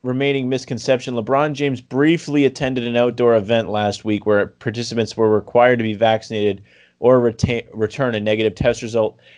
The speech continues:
Under these circumstances and in consultation with medical experts, it was determined that his attendance did not create risks related to the spread of covid nineteen,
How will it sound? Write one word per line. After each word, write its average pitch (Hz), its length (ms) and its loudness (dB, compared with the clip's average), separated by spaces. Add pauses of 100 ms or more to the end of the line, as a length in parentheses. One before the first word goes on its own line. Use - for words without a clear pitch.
(120)
Under 151 180 2
these 143 220 0
circumstances 123 800 -4
and 120 240 -2
in 120 200 -4 (140)
consultation 117 800 -2
with 107 120 0
medical 104 360 0
experts, 117 640 0
it 131 80 -2
was 135 160 0
determined 120 480 -4
that 107 120 2
his 107 160 -2
attendance 110 400 -6
did 104 80 -8
not 120 260 0
create 117 280 -2
risks 107 320 -4
related 104 380 0
to 107 60 -10
the 101 80 -6
spread 101 220 -2
of 95 100 -6
covid 98 220 -2
nineteen, 113 540 -4